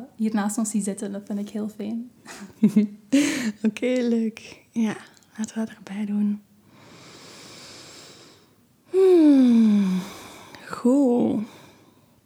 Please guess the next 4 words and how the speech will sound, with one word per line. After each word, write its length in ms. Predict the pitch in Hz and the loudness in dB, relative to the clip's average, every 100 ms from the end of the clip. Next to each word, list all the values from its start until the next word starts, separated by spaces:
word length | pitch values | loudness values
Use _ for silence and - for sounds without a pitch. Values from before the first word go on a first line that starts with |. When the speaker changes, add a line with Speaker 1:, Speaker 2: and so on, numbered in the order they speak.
| _ _ _ _ _ _ _ _ _ _ _ _ - _ _ _ _ _ - - - _ _ _ _ _ _ _ | _ _ _ _ _ _ _ _ _ _ _ _ -20 _ _ _ _ _ -20 -20 -20 _ _ _ _ _ _ _
Speaker 2:
Ik 160 | - 214 | -2 2
denk 280 | 220 220 - | 2 2 2
mijn 200 | 220 - | -2 0
allereerste 1000 | 233 240 - 226 214 - 220 214 202 | -2 -2 -2 -2 -2 -4 -2 0 -2